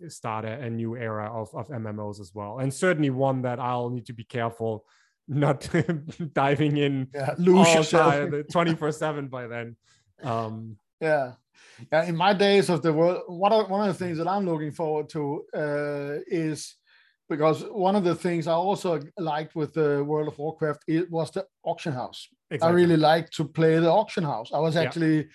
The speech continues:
Speaker 2: almost like a day trader on the auction house, because I understood the entire ecosystem. I understood what items was what and what people needed for what and what was cheap and what was not.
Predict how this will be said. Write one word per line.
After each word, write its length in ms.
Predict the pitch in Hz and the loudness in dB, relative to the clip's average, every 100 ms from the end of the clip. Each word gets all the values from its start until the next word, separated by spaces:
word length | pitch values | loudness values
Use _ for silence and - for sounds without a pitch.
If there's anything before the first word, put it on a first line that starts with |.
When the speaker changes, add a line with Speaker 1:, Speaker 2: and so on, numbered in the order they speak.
| - - - | -20 -20 -4
Speaker 2:
almost 420 | 160 165 165 165 | 0 2 2 2
like 180 | 165 151 | 2 0
a 40 | |
day 240 | 151 165 180 | 0 -2 -2
trader 400 | 170 170 160 160 | -2 -2 0 0
on 240 | 151 151 | -2 -2
the 80 | 151 | -4
auction 320 | 180 185 185 | -6 -6 -8
house, 300 | 151 139 - _ _ - - | -8 -8 -12 _ _ -20 -4
because 280 | 170 175 170 | 2 4 6
I 160 | 170 | 2
understood 400 | 175 165 - 214 214 | 2 -4 0 0 2
the 100 | 175 | 0
entire 440 | 165 151 170 180 | 0 0 0 0
ecosystem. 680 | 190 190 190 185 170 175 156 | -4 -6 -4 -2 -2 -4 -2
I 60 | |
understood 340 | 151 - 180 175 | -4 -2 -4 -2
what 280 | 165 160 - | -4 -6 -8
items 500 | 170 175 165 175 - | -8 -6 -4 -6 -2
was 220 | 160 - | -2 -2
what 300 | 156 190 208 | 2 2 2
and 180 | 160 151 | -2 0
what 220 | 156 151 | -2 -2
people 280 | 175 180 165 | -6 -4 -4
needed 340 | 165 175 160 | -4 -4 -4
for 140 | 143 147 | -6 -2
what 200 | 175 180 | -2 -2
and 140 | 160 | -4
what 180 | 160 165 | -8 -8
was 120 | 151 | -12
cheap 320 | - 185 190 185 | -8 -4 -2 -2
and 120 | 147 | -2
what 140 | 160 | -2
was 180 | 151 143 | -4 -6
not. 240 | 170 220 | 0 0